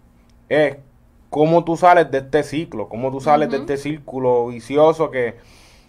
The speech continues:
Speaker 1: que en el cual él nace, ¿entiendes? Él nace en este círculo vicioso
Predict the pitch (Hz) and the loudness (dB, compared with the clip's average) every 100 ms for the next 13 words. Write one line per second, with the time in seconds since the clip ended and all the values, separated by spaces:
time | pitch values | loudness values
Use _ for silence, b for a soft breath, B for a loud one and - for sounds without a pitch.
0 | b _ - 120 117 117 127 120 113 127 | b _ -2 0 2 0 -4 -6 0 2
1 | 123 113 139 151 123 139 123 104 101 127 | 2 0 -2 0 0 0 -2 -8 -6 -6
2 | 120 101 113 135 156 180 180 180 170 185 | -4 -4 -4 0 0 0 -4 -4 -6 -8
3 | - 185 185 175 226 214 180 165 | -4 -4 -4 -2 2 2 0 -2